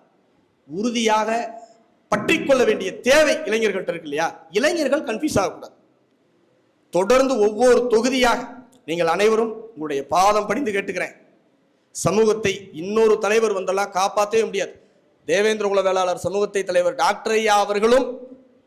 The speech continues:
அந்த குடும்பத்திலிருந்து ஒரு, என்ன சொல்றது, அது உண்மையாவே எங்களுக்கெல்லாம் இளைஞரணி தலைவர் அவர்களுக்கு நிகழ்ச்சிக்கு கூப்பிட்டு வரும்பொழுதுலாம் எனக்கு அவ்வளோ கஷ்டமா இருக்கும்.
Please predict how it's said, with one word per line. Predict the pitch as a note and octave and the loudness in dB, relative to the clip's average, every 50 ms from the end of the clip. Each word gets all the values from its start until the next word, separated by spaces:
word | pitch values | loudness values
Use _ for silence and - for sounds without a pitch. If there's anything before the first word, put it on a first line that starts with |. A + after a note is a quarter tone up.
| _ _ _ | _ _ _
அந்த | D3+ E3 G#3 G#3+ A3 A3 | -8 -6 -4 -4 -4 -4
குடும்பத்திலிருந்து | - A3 B3 C4 B3 B3+ B3 B3 B3 A#3+ A3+ A3+ B3 C4 C4+ C4+ D4+ D4+ - - - - - _ _ _ _ _ _ _ - | -2 0 0 2 4 2 2 2 2 2 2 2 2 0 -2 -4 -4 -4 -6 -6 -10 -16 -20 _ _ _ _ _ _ _ -2
ஒரு, | F#3+ G#3 A3 G3+ F#3+ F3+ E3+ - - - _ _ _ _ _ _ _ | 0 2 2 2 0 -2 -6 -10 -16 -20 _ _ _ _ _ _ _
என்ன | - G3+ B3 B3 | -6 -4 -4 -2
சொல்றது, | B3 A3+ G#3+ G#3 F#3 E3+ | -2 -2 -4 -4 -4 -4
அது | E3+ G3 G3+ | -4 -4 -2
உண்மையாவே | A3 A#3+ B3 B3 B3+ B3+ | 0 0 2 2 2 0
எங்களுக்கெல்லாம் | A3+ G#3+ G#3+ G3+ A3+ A3+ G#3 F#3+ G3+ A3 - - _ _ _ _ _ _ _ _ | 0 -2 -4 -2 -2 -2 -2 -4 -6 -10 -14 -20 _ _ _ _ _ _ _ _
இளைஞரணி | F3 G#3 A#3 B3 A#3 A3+ - | -4 -2 0 0 0 0 -2
தலைவர் | G#3+ G3+ G3+ G3 F#3+ | -2 -2 -2 -2 -2
அவர்களுக்கு | F#3+ F3+ F#3 F3+ F3+ F3 F3 | -2 -4 -4 -4 -4 -4 -4
நிகழ்ச்சிக்கு | F3+ G#3+ A#3 - A#3 G#3 G#3 - | -2 -2 -4 -4 -6 -12 -12 -10
கூப்பிட்டு | A3+ A3 G#3 G#3 F#3+ F#3 | -12 -6 -4 -4 -4 -2
வரும்பொழுதுலாம் | F3+ F3 F3+ G3 G3 | -4 -4 -4 -4 -4
எனக்கு | F#3 F3+ E3 D3+ | -4 -4 -6 -8
அவ்வளோ | - - C4 E4 F4+ E4 | -6 -2 -2 0 0 -2
கஷ்டமா | - D4 - - - C4+ B3+ A#3 | -4 -6 -4 -2 0 0 2 0
இருக்கும். | - - - - - | 0 -2 -6 -16 -20